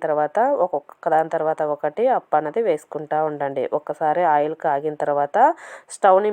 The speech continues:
మీడియం ఫ్లేమ్లో పెట్టి మాత్రమే అప్పలు అన్నది వేసుకొని వేయించుకోవాలండి. అలా అయితేనే మంచిగా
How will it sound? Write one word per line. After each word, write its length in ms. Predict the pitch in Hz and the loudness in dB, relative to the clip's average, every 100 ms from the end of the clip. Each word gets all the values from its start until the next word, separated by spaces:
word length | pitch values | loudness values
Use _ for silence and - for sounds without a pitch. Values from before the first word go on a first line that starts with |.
| 185 | -2
మీడియం 320 | 170 170 180 170 | -2 -2 -4 0
ఫ్లేమ్లో 340 | 165 170 160 160 | 2 2 0 0
పెట్టి 240 | 151 - 170 | -2 0 -2
మాత్రమే 420 | 147 - 147 165 277 - 160 | -2 -2 -2 0 0 0 -4
అప్పలు 280 | - 160 156 | -2 -2 0
అన్నది 260 | 151 240 285 254 | -2 -2 0 0
వేసుకొని 500 | 156 - - 156 220 | -2 -4 -4 -2 0
వేయించుకోవాలండి. 800 | 190 143 - - 147 143 139 165 269 170 | -2 -2 -6 -6 -2 -2 -2 0 2 2
అలా 140 | 151 143 | 0 -2
అయితేనే 420 | 139 151 147 220 403 - - - - 170 | -2 -4 -2 -2 -2 -6 -20 -20 -2 0
మంచిగా 360 | 175 175 190 | 0 0 2